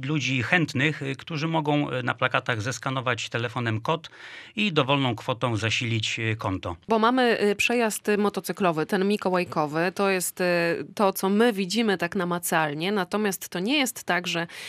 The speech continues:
Speaker 2: e, to jest jedyne wydarzenie, które się dzieje, dlatego że, no,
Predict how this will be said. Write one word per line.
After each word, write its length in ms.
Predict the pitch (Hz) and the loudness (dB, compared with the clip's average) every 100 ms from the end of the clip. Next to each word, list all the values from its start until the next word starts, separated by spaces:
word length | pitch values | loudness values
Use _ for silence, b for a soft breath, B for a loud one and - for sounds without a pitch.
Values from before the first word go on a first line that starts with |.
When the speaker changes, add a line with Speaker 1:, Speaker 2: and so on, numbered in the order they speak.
| B - | B 0
Speaker 2:
e, 200 | 175 170 | 2 4
to 120 | 190 | 2
jest 160 | 185 | 2
jedyne 320 | 196 185 220 196 | 0 2 2 2
wydarzenie, 440 | 185 180 196 185 | 0 0 2 0
które 260 | - 180 170 | -2 -4 -2
się 140 | 175 | -4
dzieje, 320 | 165 156 165 | -4 -2 0
dlatego 340 | 185 175 180 180 | 0 -2 -4 -2
że, 400 | 180 185 190 180 - - | 2 2 2 -2 -8 -6
no, 80 | 202 | -6